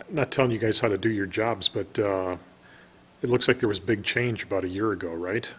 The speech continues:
I mean, uh, what was the steady, it was all steady state before then, and then all of a sudden a big change. So I'm not sure what kind of new factor might have come into play that, a-, and I, I don't know if you've, you've thought of that at all.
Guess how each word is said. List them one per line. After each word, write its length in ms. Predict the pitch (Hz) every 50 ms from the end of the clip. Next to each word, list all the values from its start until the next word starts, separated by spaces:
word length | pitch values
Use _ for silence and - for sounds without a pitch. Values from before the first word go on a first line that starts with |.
| - -
I 60 | -
mean, 280 | 95 98 95 98 95 95
uh, 280 | 95 92 92 92 92
what 220 | 92 92 107 127 -
was 140 | 143 110 107
the 80 | 104
steady, 400 | - - - 123 110 104 113 - -
it 60 | 139
was 160 | 113 104 113
all 120 | 117 113
steady 300 | - - - 127 120 117
state 360 | 107 - - - 113 117 117 -
before 340 | 104 98 - - 113 104
then, 180 | 98 107 107 104
and 120 | 98 95
then 80 | 101 98
all 120 | 98 101
of 120 | 104 98 98
a 40 | 95
sudden 300 | - - 117 98 98 98
a 60 | 92
big 240 | 90 110 101 95 92
change. 540 | - - 107 104 104 101 98 98 - - - - - - - - - - -
So 160 | - - 120
I'm 80 | 117 113
not 180 | 107 101 98
sure 180 | - - - 120
what 200 | 107 104 101 -
kind 240 | - 120 113 104 104
of 280 | 92 90 - - - - - - - - - - - - - - -
new 140 | 117 113 110
factor 460 | - - - 117 110 110 - - 120
might 220 | 107 104 104 98
have 120 | 101 98 -
come 200 | - - 110 104
into 180 | 104 98 98
play 460 | - - - 110 104 101 98 95 98 - - - - - - - - - - - - - -
that, 160 | 110 101 95 - - - - - -
a-, 220 | 269 143 135 - 185
and 120 | 127 107
I, 200 | 101 104 101 110 - -
I 60 | 110
don't 100 | 104 104
know 80 | 101 98
if 160 | 101 - -
you've, 300 | 113 104 98 - - - -
you've 200 | 143 120 101 -
thought 220 | - 117 101 98
of 80 | 98 92
that 180 | 98 98 98
at 100 | 95 92
all. 320 | 95 92 95 95 92 92